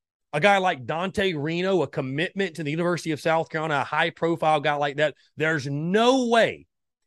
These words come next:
he's interested in coming on our, on our airwaves, whether it be the Daily Crow or the podcast. There's no way he's interested in doing that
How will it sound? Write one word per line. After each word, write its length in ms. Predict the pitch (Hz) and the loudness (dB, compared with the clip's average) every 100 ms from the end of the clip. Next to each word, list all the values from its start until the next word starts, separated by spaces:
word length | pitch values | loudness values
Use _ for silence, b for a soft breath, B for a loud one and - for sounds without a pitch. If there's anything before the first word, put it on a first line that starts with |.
| b - | b -4
he's 340 | 226 254 190 - | 0 0 0 0
interested 560 | 208 226 185 151 151 | 0 0 -2 -2 -2
in 120 | 127 | -2
coming 260 | 117 185 185 | -4 -2 0
on 80 | 160 | 0
our, 340 | 165 160 165 - | 2 2 2 2
on 120 | 151 | 0
our 160 | 165 151 | 2 2
airwaves, 480 | 156 170 175 180 | 2 4 2 0
whether 120 | 156 151 | -2 -4
it 40 | |
be 60 | 147 | -4
the 80 | |
Daily 340 | 123 151 170 170 | -2 0 0 -2
Crow 180 | - 165 | -2 -2
or 60 | |
the 60 | 147 | -2
podcast. 540 | 143 143 147 180 175 | 0 -2 -2 -4 -4
There's 180 | 165 135 | -4 -6
no 220 | 147 190 | -2 0
way 220 | 202 214 | 2 0
he's 240 | 175 175 139 | 0 -6 -8
interested 460 | 147 165 175 151 151 | -8 -6 -8 -8 -8
in 140 | 139 | -6
doing 260 | 120 135 151 | -6 -6 -4
that 240 | 170 170 | -6 -6